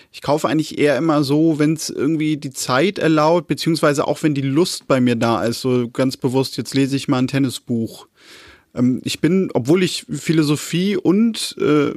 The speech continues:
Literatur studiert habe, interessanterweise sowieso in letzter Zeit auch gar nicht so der intensive Leser. Aber d-, dann witzigerweise wirklich eher so in den Sportbereich.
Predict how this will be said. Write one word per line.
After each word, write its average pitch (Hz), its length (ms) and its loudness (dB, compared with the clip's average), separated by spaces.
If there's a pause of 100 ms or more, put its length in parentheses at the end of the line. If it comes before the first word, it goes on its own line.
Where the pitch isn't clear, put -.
(440)
Literatur 151 640 0
studiert 120 480 -2
habe, 123 440 0 (360)
interessanterweise 170 880 0
sowieso 156 340 0
in 156 80 0
letzter 135 280 -2
Zeit 143 200 -2
auch 123 100 -6
gar 139 160 0
nicht 151 140 0
so 156 100 -2
der 143 160 0
intensive 160 560 0
Leser. 139 640 2 (480)
Aber 190 420 2
d-, 147 300 -2
dann 190 380 2
witzigerweise 156 760 0
wirklich - 400 -6
eher 156 220 0
so 202 80 0
in - 80 0
den 170 140 2
Sportbereich. 110 920 -4